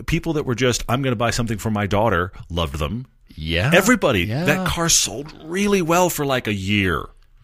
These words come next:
Speaker 2: I never see those
Speaker 1: You
Speaker 2: anymore.
Speaker 1: never see 'em.
Speaker 2: Are they just all
Speaker 1: I'm
Speaker 2: junkyard?
Speaker 1: exaggerating. They sold for quite a few years before they finally died. But
Speaker 2: Sure.
Speaker 1: when they first came out, like that, that re-, uh, reimagined Beetle, they sold like crazy.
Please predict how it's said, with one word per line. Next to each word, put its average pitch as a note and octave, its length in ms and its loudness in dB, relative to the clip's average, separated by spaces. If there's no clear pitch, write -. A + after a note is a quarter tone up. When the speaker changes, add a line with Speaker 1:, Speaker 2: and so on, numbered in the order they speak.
Speaker 2:
I G3+ 100 2
never B3+ 480 -2
see B3+ 260 2
those G3+ 200 6
Speaker 1:
You D#3 60 4
Speaker 2:
anymore. A#2 320 8
Speaker 1:
never A2 360 6
see E2+ 240 -4
'em. G#1+ 120 -12
Speaker 2:
Are D3+ 80 0
they E3+ 120 4
just D3+ 240 0
all D3+ 160 -4
Speaker 1:
I'm C3+ 80 -8
Speaker 2:
junkyard? C3 180 4
Speaker 1:
exaggerating. F#2+ 720 4
They F2 80 -2
sold G2 300 0
for F2+ 120 -4
quite F#2 240 0
a E2 40 -2
few G2 160 -2
years E2 300 -2
before E2+ 220 -6
they D#2 100 -4
finally D#2+ 280 -6
died. D#2 300 -4
But F2 120 -8
Speaker 2:
Sure. B2+ 380 6
Speaker 1:
when A2+ 140 4
they D#3 120 0
first - 280 -2
came F3 100 -2
out, D#3 140 0
like A2 160 0
that, B2+ 300 0
that A2 260 0
re-, A2+ 260 2
uh, G2 240 0
reimagined G#2 540 0
Beetle, G#2+ 300 -2
they B2+ 180 0
sold - 320 -2
like - 160 -8
crazy. - 720 -4